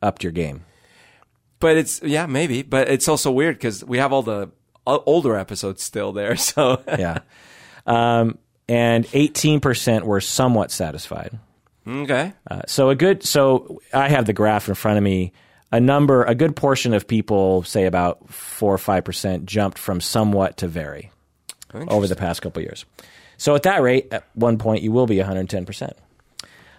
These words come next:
Speaker 1: Uh, seven percent
Speaker 2: <laughs>
Speaker 1: were neither satisfied nor dissatisfied. Six percent were somewhat dissatisfied.
Speaker 2: Dissatisfied.
Speaker 1: So
Speaker 2: Wow,
Speaker 1: those are those
Speaker 2: six percent is high.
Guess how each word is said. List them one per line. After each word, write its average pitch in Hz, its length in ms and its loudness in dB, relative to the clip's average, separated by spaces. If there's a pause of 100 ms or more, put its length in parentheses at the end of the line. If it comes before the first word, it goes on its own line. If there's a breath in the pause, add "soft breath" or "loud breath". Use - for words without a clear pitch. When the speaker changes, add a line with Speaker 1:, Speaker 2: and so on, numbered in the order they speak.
Speaker 1:
Uh, 117 260 4
seven 143 380 2
percent 139 440 2
Speaker 2:
<laughs> - 0 -
Speaker 1:
were 120 200 4
neither 123 340 4
satisfied 127 640 2
nor 113 120 2
dissatisfied. 127 840 2 (320 soft breath)
Six - 340 0
percent 160 440 0
were 101 180 2
somewhat 113 840 0
dissatisfied. 98 760 -4
Speaker 2:
Dissatisfied. 73 500 -12 (400 soft breath)
Speaker 1:
So - 160 -2
Speaker 2:
Wow, 127 60 4
Speaker 1:
those 151 180 2
are 190 80 2
those 151 180 2
Speaker 2:
six - 40 0
percent 120 340 -2
is 87 160 -12
high. - 600 -12